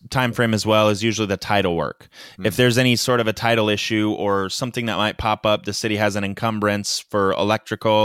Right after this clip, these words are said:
Speaker 1: or something like that, those are all very important to know. We have also seen a survey would be another thing that would be great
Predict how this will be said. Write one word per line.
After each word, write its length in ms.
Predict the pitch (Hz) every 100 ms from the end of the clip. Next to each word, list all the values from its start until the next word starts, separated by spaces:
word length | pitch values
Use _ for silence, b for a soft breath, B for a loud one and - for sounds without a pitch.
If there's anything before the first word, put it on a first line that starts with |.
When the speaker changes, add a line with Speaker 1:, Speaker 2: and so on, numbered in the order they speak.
| 104
Speaker 1:
or 60 |
something 340 | 95 113 113 110
like 160 | 101
that, 240 | 107 98 - B B _
those 160 | 117 117
are 80 |
all 100 | 120 123
very 220 | 127 123
important 460 | 107 - 107 95 -
to 100 | 104
know. 380 | 92 90 127 - B B B B B B B B B B _ _
We 120 | 131
have 200 | 151 156 143
also 360 | 127 143 165
seen 300 | 139 - 127
a 100 | 113
survey 460 | - - 156 165 151
would 160 | 135
be 80 | 117
another 280 | 117 113 113
thing 220 | - 120
that 140 | 117 98
would 100 | 107
be 160 | 117
great 540 | 101 107 104 120 -